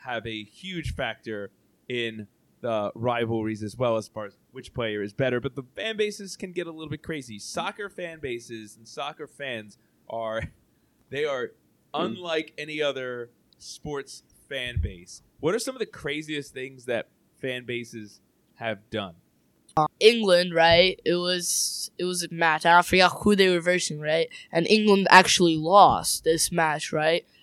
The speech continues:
Speaker 3: And it was a home, it was a home game too.
Speaker 1: Okay.
Speaker 3: So that sucked, right? So what these England fans did is,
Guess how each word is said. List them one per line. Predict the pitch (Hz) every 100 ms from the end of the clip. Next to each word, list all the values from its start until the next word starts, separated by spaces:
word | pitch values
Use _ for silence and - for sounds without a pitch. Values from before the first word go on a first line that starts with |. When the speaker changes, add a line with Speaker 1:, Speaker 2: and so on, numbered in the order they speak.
| -
Speaker 3:
And | 220
it |
was | 214 196
a | 185
home, | - 220 202 165 151
it | 165
was | 165
a | 160
home | - 190 170
game | 170 165
too. | - - 214 151 151
Speaker 1:
Okay. | 120 117 131
Speaker 3:
So | 170
that | 156
sucked, | - 196 165 -
right? | 147 156 170 - _ -
So | - -
what | 190 180
these | 196 180 -
England | 214 214 196
fans | 185 190 180 170
did | 214 190
is, | 165